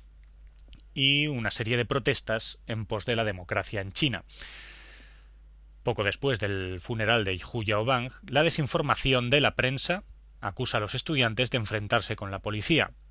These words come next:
Estamos hablando de que el político diario del pueblo, o mejor dicho, el politizado diario del pueblo, el, prácticamente el único periódico que hay en China, eh, publica una editorial bastante incendiaria acusando a los estudiantes de crear tumultos.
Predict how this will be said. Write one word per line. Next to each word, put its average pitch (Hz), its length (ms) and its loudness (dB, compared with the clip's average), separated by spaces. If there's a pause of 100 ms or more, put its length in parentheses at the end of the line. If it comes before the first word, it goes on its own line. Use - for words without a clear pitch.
(120)
Estamos 107 420 -4
hablando 113 560 0
de 104 320 -4
que 98 540 -4
el 98 380 -6
político 104 1120 -2
diario 113 500 2
del 95 160 -6
pueblo, 127 320 -2
o 113 40 -8
mejor 104 260 -6
dicho, 107 220 -4
el 101 100 -4
politizado 110 760 0
diario 104 540 0
del 90 160 -8
pueblo, 123 400 -2 (580)
el, 87 500 -10 (140)
prácticamente 98 520 -2
el 90 80 -4
único 117 360 -2
periódico 104 800 0 (260)
que - 140 -8
hay 95 160 -6
en 98 100 -10
China, 120 320 0 (540)
eh, 120 180 -2
publica 151 400 0
una 143 160 2
editorial 117 540 4
bastante 120 380 0
incendiaria 113 680 0
acusando 139 440 -4
a 127 40 0
los 117 160 -2
estudiantes 104 720 -6
de 101 100 -4
crear 95 300 -6
tumultos. 123 920 -4